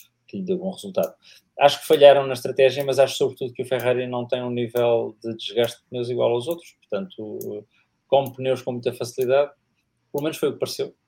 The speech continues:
eh, porque os carros não tinham, não tinham um ritmo longo. Ahm, não deve ser, ou seja, com os macios deve ser mais complicado, imagino. Ahm, mas não fosse assim, como tu dizes bem, o Russell não tinha cons-,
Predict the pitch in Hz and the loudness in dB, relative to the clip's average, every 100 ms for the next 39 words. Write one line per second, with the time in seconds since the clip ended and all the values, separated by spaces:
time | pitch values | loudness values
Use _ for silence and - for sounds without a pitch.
0 | - 101 95 - 113 - 110 104 113 110 | -12 -12 -12 -16 -20 -4 -4 -4 -8 -10
1 | 98 110 110 101 104 104 101 - 110 107 | -10 -10 -8 -8 -10 -14 -14 -10 -6 -6
2 | 113 117 - 113 113 127 127 - _ 131 | -6 -8 -8 -2 0 0 -4 -10 _ 4
3 | 127 123 123 123 127 135 - - - _ | 6 6 0 -8 -10 -14 -18 -20 -20 _
4 | _ _ _ _ _ _ _ 127 139 143 | _ _ _ _ _ _ _ 0 4 6
5 | 151 - 160 127 131 - - - 120 107 | 6 6 0 0 -4 -8 -4 0 0 2
6 | 143 127 135 - 123 127 - 127 117 120 | 2 2 -2 -4 2 2 2 0 0 -2
7 | 120 113 90 - - 117 110 101 101 - | -4 0 0 0 -8 -6 -4 -6 -8 -14
8 | _ _ _ _ _ - 117 117 117 117 | _ _ _ _ _ -2 2 2 0 -6
9 | 120 123 123 - - _ _ _ _ _ | -8 -8 -8 -10 -14 _ _ _ _ _
10 | _ _ _ - 120 113 107 107 120 117 | _ _ _ -8 -4 -4 -4 -6 -4 -4
11 | 113 120 113 110 113 120 120 117 127 120 | -2 0 0 0 0 2 2 2 0 -2
12 | 113 123 117 120 - - | -4 -8 -6 -6 -8 -14